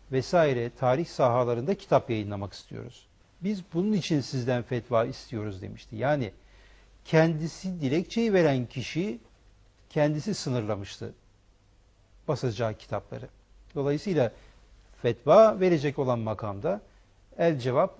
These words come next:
olur diye bunu onaylamıştı. Yani bir yasaklamadan ziyade dilekçe nasıl gelmişse o şekilde tasvip edilmişti ve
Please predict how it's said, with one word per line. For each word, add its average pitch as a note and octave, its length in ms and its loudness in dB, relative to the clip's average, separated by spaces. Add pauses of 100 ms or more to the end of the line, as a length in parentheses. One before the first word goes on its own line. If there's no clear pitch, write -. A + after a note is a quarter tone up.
olur E3+ 400 4 (840)
diye C#3+ 320 -2
bunu C#3+ 200 0
onaylamıştı. A#2 640 -2
Yani B2 300 -4
bir C3+ 120 -4
yasaklamadan C3 840 -2
ziyade G3+ 500 0 (520)
dilekçe C#3+ 520 0
nasıl F3 280 -6
gelmişse F#3 600 -2 (100)
o G3 80 4
şekilde A2+ 540 -6 (500)
tasvip A2+ 380 -6
edilmişti A2+ 600 -8 (500)
ve B2+ 220 -2